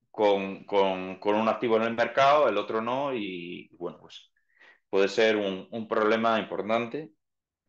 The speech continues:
que hay que tener en cuenta, al margen ya de errores humanos, fallos, eh,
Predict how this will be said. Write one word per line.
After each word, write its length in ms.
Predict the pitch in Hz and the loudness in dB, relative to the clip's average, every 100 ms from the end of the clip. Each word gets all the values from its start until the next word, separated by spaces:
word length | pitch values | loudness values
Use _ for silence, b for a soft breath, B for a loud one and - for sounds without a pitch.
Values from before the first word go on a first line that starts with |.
| _ _ _ | _ _ _
que 160 | _ - | _ -16
hay 60 | |
que 120 | - 101 | -6 -4
tener 260 | 87 90 | -2 -2
en 140 | 85 - | -4 -8
cuenta, 280 | 80 - | -12 -12
al 60 | 76 | -6
margen 360 | 87 87 98 90 | -4 -4 -4 4
ya 220 | 95 101 | 6 8
de 120 | 92 | 6
errores 420 | 87 95 92 90 | 4 2 0 -2
humanos, 840 | 95 92 113 117 117 120 120 - - b _ _ | -6 0 2 2 0 0 -2 -8 -20 b _ _
fallos, 500 | - 92 90 92 90 - | 4 4 6 2 2 0
eh, 600 | 92 90 90 90 87 | 0 0 0 0 -2